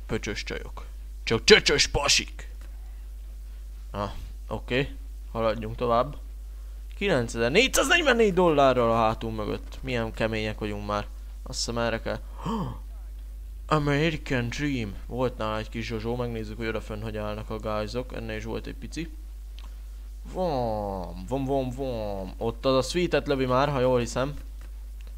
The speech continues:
Anya marék. Jó van, szerintem. Vom, vom, vom, motherfucker covering.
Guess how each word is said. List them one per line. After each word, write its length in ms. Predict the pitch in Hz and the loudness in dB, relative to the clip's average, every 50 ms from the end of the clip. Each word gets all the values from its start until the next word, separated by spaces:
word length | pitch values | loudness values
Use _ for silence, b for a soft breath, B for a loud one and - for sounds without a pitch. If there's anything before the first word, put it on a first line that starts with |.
| - - - - | -10 -10 -10 -10
Anya 300 | - - 110 113 113 120 | -4 -2 0 0 2 4
marék. 640 | 135 160 190 180 139 117 90 - - - - - - - - - - - - - - - - - - - - - - - | 6 10 10 10 10 8 4 2 -2 -6 -8 -10 -10 -10 -10 -10 -10 -10 -10 -12 -12 -12 -12 -12 -12 -12 -12 -12 -8 -2
Jó 120 | - 107 | 0 2
van, 180 | 107 120 131 131 | 4 4 4 2
szerintem. 420 | - - 139 139 139 143 147 147 B B B B - 403 508 508 466 - - - - - - - - - - - - - - - - - - - - - | 0 -2 -4 -2 -2 -2 -2 -4 B B B B 8 8 10 8 8 6 -2 -10 -10 -10 -10 -10 -10 -10 -10 -10 -10 -10 -10 -10 -10 -10 -10 -12 -10 -8
Vom, 220 | 147 156 180 180 | 0 2 2 6
vom, 120 | 170 170 170 | 8 8 10
vom, 280 | 175 170 143 120 110 | 10 10 8 8 6
motherfucker 580 | 120 135 135 131 - - - - - - - - | 4 2 2 0 -2 -6 -8 -8 -6 -4 -4 0
covering. 560 | - - 220 214 202 196 202 196 190 196 185 | 8 12 12 12 12 12 8 6 4 2 0